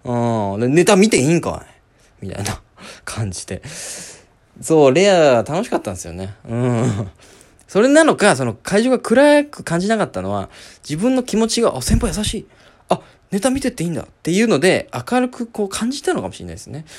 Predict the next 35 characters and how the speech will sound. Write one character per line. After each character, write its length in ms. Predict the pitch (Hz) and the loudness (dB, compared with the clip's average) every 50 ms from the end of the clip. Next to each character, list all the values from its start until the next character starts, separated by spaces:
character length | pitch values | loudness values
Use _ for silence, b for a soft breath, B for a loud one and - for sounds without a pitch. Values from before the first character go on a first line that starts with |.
| B B B B B _ | B B B B B _
な 100 | - 113 | -10 -10
ん 60 | 98 - | -10 -10
か 80 | 120 | -12
そ 160 | - - 170 | -8 -2 -2
う 60 | 202 247 | 0 0
い 100 | 262 269 | 0 0
う 60 | 254 | 0
も 120 | 247 262 | 0 0
ん 60 | 294 | 2
じ 60 | 285 220 | 2 0
ゃ 40 | |
な 60 | 151 - | 0 -2
い 20 | |
で 40 | - | -4
す 120 | - - | -10 -12
か。 160 | - - - b b b b b b b b _ | -14 -18 -18 b b b b b b b b _
そ 100 | - 117 | -14 -14
の 40 | 107 | -8
景 140 | - - 247 | -6 -4 -4
色 280 | 247 - - 165 120 - | -4 -4 -4 -6 -6 -6
が 60 | - | -6
変 120 | - 120 | -2 -2
わ 60 | 135 151 | 0 0
る 440 | 165 185 190 190 190 170 - - _ _ _ _ _ - | 2 4 4 4 4 4 0 -8 _ _ _ _ _ -12
で 100 | - 127 | -8 -8
し 100 | 117 - - | -8 -8 -10
ょ？ 180 | 80 82 - _ _ | -12 -12 -14 _ _
の 160 | - 117 107 | -8 -8 -8
自 160 | 98 98 107 | -6 -6 -4
分 80 | 113 127 | -2 -2
の 80 | 127 113 | -2 -4
感 200 | - 113 113 113 | -4 -4 -6 -4
じ 100 | 117 110 | -4 -4
方 240 | 120 113 - 117 | -6 -4 -4 -6
で。 180 | 104 90 - | -6 -6 -10